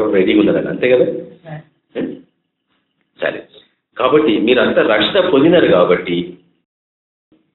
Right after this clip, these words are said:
మీకు కొన్ని విషయాలు నేను వాక్యంలో చూపించాలని ఆశపడుతున్నా. చిన్నగా ప్రార్థన చేసుకుందాం. దాని తర్వాత నేనేం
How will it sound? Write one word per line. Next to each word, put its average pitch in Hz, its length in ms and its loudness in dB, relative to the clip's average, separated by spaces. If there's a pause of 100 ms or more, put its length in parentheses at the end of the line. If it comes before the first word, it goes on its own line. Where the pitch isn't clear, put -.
(120)
మీకు 151 220 0
కొన్ని 156 280 4
విషయాలు 127 360 2
నేను 101 120 0 (120)
వాక్యంలో 85 460 -4 (460)
చూపించాలని 85 520 -4
ఆశపడుతున్నా. - 500 -8 (680)
చిన్నగా 92 360 -2
ప్రార్థన 82 360 -4
చేసుకుందాం. 104 460 -6
దాని - 200 0
తర్వాత - 240 2 (640)
నేనేం 120 240 2